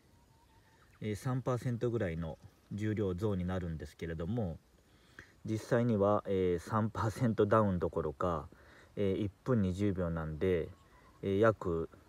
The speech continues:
テンパーセントぐらいダウンしてることになりました。やはり、えー、マビックミニの上にこのモーターカバーが乗ってる状態だと、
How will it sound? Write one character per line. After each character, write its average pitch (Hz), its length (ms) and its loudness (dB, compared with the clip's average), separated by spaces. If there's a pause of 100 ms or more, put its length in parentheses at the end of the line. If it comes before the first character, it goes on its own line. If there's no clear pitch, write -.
(180)
テ 117 140 0
ン 120 80 0
パ 127 140 6
ー 117 40 4
セ 139 120 0
ン 110 100 0
ト 110 120 4
ぐ 113 60 2
ら 87 140 2
い - 100 -6 (760)
ダ 107 160 4
ウ 95 140 2
ン 82 60 -4
し - 80 -12
て 98 100 -2
る 85 280 0
こ 92 100 -6
と 104 100 -2
に 87 100 -2
な 82 140 -2
り 90 80 0
ま 98 140 0
し - 80 -10
た。 - 180 -6 (960)
や 117 140 0
は 123 160 0
り、 101 260 0 (920)
え 113 120 0
ー、 117 40 2
マ 117 160 6
ビ 143 100 2
ッ 139 40 -2 (120)
ク 156 80 2
ミ 160 80 4
ニ 143 140 4
の 87 260 2 (1800)
上 139 220 8
に 151 300 4 (300)
こ 139 100 0
の 131 80 0
モ 139 200 2
ー - 40 -6
タ 143 100 2
ー - 20 0
カ 143 180 0
バ 107 180 2
ー 82 40 -4
が 85 160 -4 (260)
乗 117 160 -2
っ 107 40 -6
て - 160 -6
る 131 100 -6
状 143 160 0
態 135 220 0
だ 101 120 -2
と、 135 320 -4